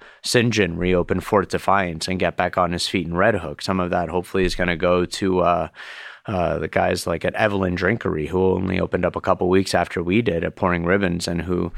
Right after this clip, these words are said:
you know, are still dealing with massive losses when it comes to infrastructure and equipment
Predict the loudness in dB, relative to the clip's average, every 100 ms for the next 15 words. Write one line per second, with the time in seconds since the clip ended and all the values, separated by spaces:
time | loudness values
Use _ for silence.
0 | -10 -12 -6 0 2 2 2 0 2 4
1 | 6 4 0 -8 -10 0 2 2 2 -2
2 | -4 -2 0 0 -2 -4 0 0 0 -6
3 | -4 -4 -4 -4 -6 -6 -4 -2 -2 -4
4 | -4 -4 0 -2 0 -2 -2 0 0 0
5 | -10